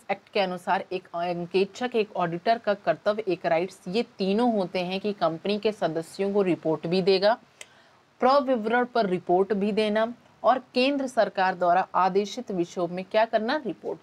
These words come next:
देना। तो इसलिए option D हो जाएगा उपयुक्त सभी। निम्न में से कौन सा company अंकेक्षक का कर्तव्य नहीं है? ए, स्नग्ध के मूल्य का भौतिक सत्यापन करना, B है प्रविवरण पर report देना,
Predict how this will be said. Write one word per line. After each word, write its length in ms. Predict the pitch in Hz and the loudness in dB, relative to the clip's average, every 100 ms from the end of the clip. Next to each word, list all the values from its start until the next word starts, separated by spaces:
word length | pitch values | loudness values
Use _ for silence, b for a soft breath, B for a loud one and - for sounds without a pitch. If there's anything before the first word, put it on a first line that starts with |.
| - | -14
देना। 260 | 127 165 170 | -16 -16 -8
तो 100 | 214 - | -8 -2
इसलिए 320 | 269 - 302 | -2 -2 0
option 420 | 285 208 - 220 | 2 0 -2 -4
D 140 | 196 220 | -2 -2
हो 160 | 180 | -2
जाएगा 320 | 165 165 160 208 | 0 0 2 -2
उपयुक्त 520 | - - 175 202 - 311 _ - | -2 -6 -6 -4 -6 -8 _ -10
सभी। 240 | - 160 156 - B B B B B | -8 -8 -12 -16 B B B B B
निम्न 320 | 202 269 330 330 | 0 2 4 2
में 120 | 311 | 0
से 140 | 311 | -2
कौन 360 | 311 - 226 269 | -4 2 2 2
सा 140 | 269 | -4
company 460 | 285 226 208 220 233 | -4 -4 -2 -2 -2
अंकेक्षक 600 | 214 190 208 202 - 247 | -2 0 0 0 -10 -4
का 120 | 240 | -2
कर्तव्य 560 | 226 - - 208 202 180 | 0 0 0 -2 0 -4
नहीं 420 | 160 170 220 226 | -2 -2 0 0
है? 200 | 185 185 - | -2 -4 2
ए, 200 | 220 226 | 2 2
स्नग्ध 440 | - - 220 220 220 _ | -4 -4 -2 -2 -4 _
के 120 | - 208 | -4 -2
मूल्य 320 | 175 175 185 | 0 -2 -2
का 200 | 185 208 | 0 -2
भौतिक 480 | 160 - 170 175 226 | -2 -4 -4 -4 -10
सत्यापन 560 | - 202 202 196 208 | -10 -2 -2 -2 -6
करना, 360 | 202 196 196 254 - _ _ _ _ _ _ _ _ b b b b b | -2 -2 -2 -8 -12 _ _ _ _ _ _ _ _ b b b b b
B 260 | 185 190 294 | -2 2 2
है 140 | 277 | 2
प्रविवरण 840 | 302 _ 240 269 262 220 202 208 226 | 0 _ 0 2 2 -2 0 2 2
पर 240 | 220 208 | 0 -2
report 440 | 160 160 170 185 202 | -2 -4 -2 -2 -2
देना, 380 | 202 214 226 | -2 0 -2